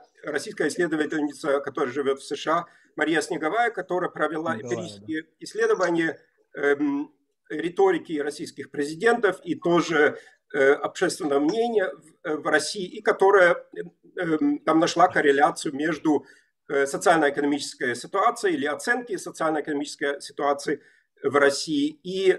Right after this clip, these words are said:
Speaker 1: э, если так, э, грубо выразиться, внешнеполитическим, э, авантюризмом. То есть, чем лучше россияне живут, тем, э, э, более, э,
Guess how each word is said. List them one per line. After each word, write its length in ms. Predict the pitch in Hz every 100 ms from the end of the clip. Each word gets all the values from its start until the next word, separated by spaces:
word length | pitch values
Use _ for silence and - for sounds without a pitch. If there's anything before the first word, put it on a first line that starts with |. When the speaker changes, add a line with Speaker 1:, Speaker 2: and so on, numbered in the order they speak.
| -
Speaker 1:
э, 220 | 147 143 151
если 200 | 147 175
так, 260 | 165 - _ _ -
э, 180 | 175 151 - _ _ _ _
грубо 400 | - - 208 185
выразиться, 720 | 170 175 156 151 - 156 156 -
внешнеполитическим, 1080 | 156 202 - 185 170 147 165 - - 147 - _ _ _ -
э, 120 | 135 143
авантюризмом. 680 | 151 143 143 156 123 110 104
То 100 | 170
есть, 220 | 156 156 - 156
чем 200 | 196 208
лучше 460 | 214 196 175 127 -
россияне 560 | 143 143 156 147 147 143
живут, 440 | 175 220 277 -
тем, 340 | - 190 233 208
э, 300 | - 151 151 151 _ _ _
э, 140 | 156 143
более, 480 | 131 185 202 185
э, 100 | 160